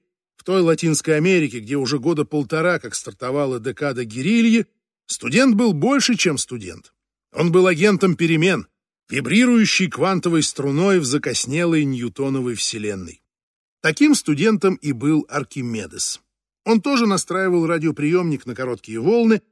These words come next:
но не ради очков, заработанных Доджерс. Этот рисковал жизнью ради скудных новостей из Гаваны, вестей из будущего.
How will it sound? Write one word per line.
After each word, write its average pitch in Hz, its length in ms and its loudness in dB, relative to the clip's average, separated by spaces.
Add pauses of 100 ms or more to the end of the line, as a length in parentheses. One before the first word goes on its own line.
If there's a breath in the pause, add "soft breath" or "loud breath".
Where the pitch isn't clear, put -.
но 240 140 2
не 262 140 6
ради 233 240 4
очков, 202 420 2
заработанных 156 800 -2
Доджерс. 101 760 -6 (640)
Этот 196 360 0
рисковал 165 520 -2
жизнью 151 500 -2 (400)
ради 139 180 -4
скудных 208 540 0
новостей 160 540 -2
из 123 260 -8
Гаваны, 135 560 -4 (520)
вестей 131 520 -4
из 117 280 -8
будущего. 113 600 -6